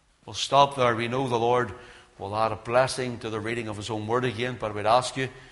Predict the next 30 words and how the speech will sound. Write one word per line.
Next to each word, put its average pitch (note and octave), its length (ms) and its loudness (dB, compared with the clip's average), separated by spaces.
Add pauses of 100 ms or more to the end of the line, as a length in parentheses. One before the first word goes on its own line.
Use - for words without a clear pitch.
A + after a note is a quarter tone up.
(160)
just D#3+ 160 -10
to C#3 80 -8
keep C3+ 240 -6
your A#2 120 -2
Bibles A2 460 0
open, A#2 240 -6
for G#2 220 -4
we G#2 100 -2
will A2+ 180 0
refer A2 560 -2 (420)
to A2 180 -6
this B2+ 180 2
scripture - 460 -4
and G#2+ 140 -8
others G#2 440 -6 (440)
as G2+ 260 -6
we G2+ 100 -8
go G2 420 -8
on G#2 280 -4
with G2 180 -10
the G#2 80 -8
message. G2 600 -12
Let G#2+ 140 -14
us G2 160 -16
pray. E2+ 240 -14
Father, G#2 500 -8 (2250)
we A2+ 80 -10
have G#2 100 -10
been G#2 160 -8
singing, A#2+ 500 -6